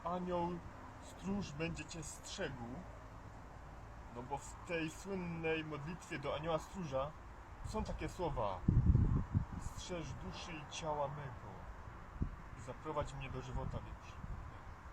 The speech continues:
Strzeż duszy i ciała mego, czyli najpierw jest dusza, to, co jest ważniejsze niż ciało. Strzeż duszy i ciała.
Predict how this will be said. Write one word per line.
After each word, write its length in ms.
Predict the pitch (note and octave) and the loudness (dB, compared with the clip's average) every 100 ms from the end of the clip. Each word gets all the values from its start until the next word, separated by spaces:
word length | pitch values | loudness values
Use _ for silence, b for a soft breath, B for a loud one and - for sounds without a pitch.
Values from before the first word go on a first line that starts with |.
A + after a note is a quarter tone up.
| - - - - - - - - - - - - - - - | -10 -4 -2 0 0 -2 -4 -8 -8 -10 -10 -12 -12 -10 -8
Strzeż 560 | - - - - E3+ D#3+ C#3 B2 | -8 -8 -8 -2 0 2 0 -2
duszy 680 | E3+ E3+ - - F#3+ G3+ G#3 - - - - | -2 -2 -4 -6 -4 -2 -4 -8 -10 -10 -8
i 120 | C#3 | -4
ciała 220 | F#3 E3+ | 4 6
mego, 240 | C#3+ A#2 B2+ | 6 0 -2
czyli 200 | E3+ D#3 | -2 4
najpierw 320 | F#3 G3+ F3 | 4 4 0
jest 200 | D#3+ C#3+ | 0 0
dusza, 260 | G#3 - A2 G#2 - - - | -2 2 2 2 -4 -12 -8
to, 60 | E3 | -4
co 120 | F3+ | -2
jest 120 | D#3 | 2
ważniejsze 460 | D3 D3 F#3+ - C3+ | 4 4 2 0 -2
niż 220 | C3 - | -4 -6
ciało. 340 | - A2+ F#2+ F2+ - - - - - - - - - | -4 -4 -4 -8 -12 -14 -14 -14 -14 -14 -14 -14 -12
Strzeż 520 | - - - F3 D3 | -10 -10 -2 0 0
duszy 360 | C#3 F#3+ - F#3 | -2 -4 -4 -4
i 140 | D#3 - | -6 -4
ciała. 300 | C#3+ A2 | -4 -4